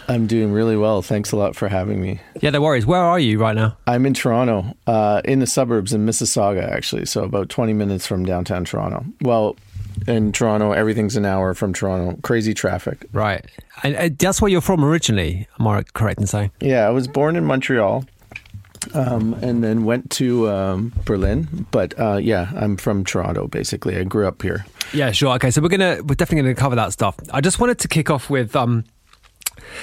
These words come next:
Speaker 2: something a little bit more general. Last week on the show, I had a <laughs> really interesting conversation with Shifted, where we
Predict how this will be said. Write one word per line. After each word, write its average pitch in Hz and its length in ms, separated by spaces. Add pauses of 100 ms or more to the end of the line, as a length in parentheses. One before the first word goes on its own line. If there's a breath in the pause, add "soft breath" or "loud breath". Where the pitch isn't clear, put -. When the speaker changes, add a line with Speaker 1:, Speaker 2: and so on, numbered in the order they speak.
(180 loud breath)
Speaker 2:
something 190 220
a - 20
little 190 140
bit 165 80
more 147 120
general. 117 680 (100)
Last 196 260
week 226 140
on 190 40
the 185 60
show, 170 140
I 147 160
had 143 100
a 165 80 (100)
<laughs> 151 100
really 156 180
interesting 160 260
conversation 131 640
with 113 340
Shifted, 113 720
where 120 220
we 117 240